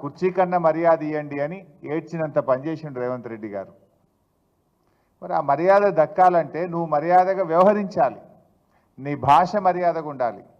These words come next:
నీ శైలి, నీ వ్యవహార శైలి మర్యాదగా ఉండాలి, నీ నడవడిక మర్యాదగా ఉండాలి, అప్పుడు నీ గ-,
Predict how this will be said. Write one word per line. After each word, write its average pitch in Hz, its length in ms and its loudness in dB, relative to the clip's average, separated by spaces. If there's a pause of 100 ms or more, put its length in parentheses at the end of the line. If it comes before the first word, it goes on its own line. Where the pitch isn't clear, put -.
(440)
నీ 147 180 -10
శైలి, 185 520 2
నీ 147 80 -8
వ్యవహార 160 500 4
శైలి 175 340 -4
మర్యాదగా 170 480 0
ఉండాలి, 123 360 -4 (920)
నీ 143 120 -10
నడవడిక 190 540 4
మర్యాదగా 175 540 0
ఉండాలి, 123 380 -6 (340)
అప్పుడు 233 320 -8
నీ 208 60 -6 (180)
గ-, 151 140 0